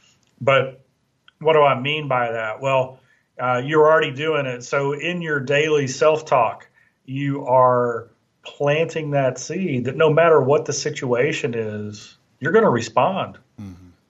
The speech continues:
Speaker 1: And you're gonna learn some simple techniques. You're gonna take two breaths. You're gonna back up a little bit. You're gonna feel the tension rising, and you're gonna tell yourself in advance, "I love it when the tension rises because I always take a moment and respond in love."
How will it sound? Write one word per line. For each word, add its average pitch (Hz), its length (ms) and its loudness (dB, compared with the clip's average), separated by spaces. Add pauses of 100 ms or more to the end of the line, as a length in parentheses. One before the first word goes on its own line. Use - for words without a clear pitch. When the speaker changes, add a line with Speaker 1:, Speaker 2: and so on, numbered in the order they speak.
(160)
Speaker 1:
And 131 120 -6
you're 170 80 -2
gonna 190 180 4
learn 143 220 4
some 131 200 -8
simple 127 360 -8
techniques. 131 600 -6
You're 135 100 -8
gonna 127 180 -4
take - 260 -4
two 120 220 -8
breaths. 143 560 2
You're 117 160 -12
gonna 117 400 -4 (480)
back 117 320 2
up 214 200 2
a 190 40 -2
little 151 260 0
bit. 117 380 -8 (400)
You're 143 100 -6
gonna 160 180 2
feel 185 340 0
the 156 100 2
tension 156 480 -2
rising, 139 580 2
and 131 80 -10
you're 143 100 -8
gonna 147 160 -6
tell 147 220 0
yourself 139 500 -6
in 123 60 -6
advance, 123 560 -6 (460)
"I 160 140 -2
love 160 320 4
it - 100 0
when 135 120 -4
the 131 80 -4
tension 127 420 -8
rises 107 580 -6
because 120 340 -2
I 123 80 4
always 131 520 4
take 123 260 -4
a 120 60 -2
moment 117 400 -2
and 107 100 -12
respond 113 500 0
in 107 120 -6
love." 107 460 -4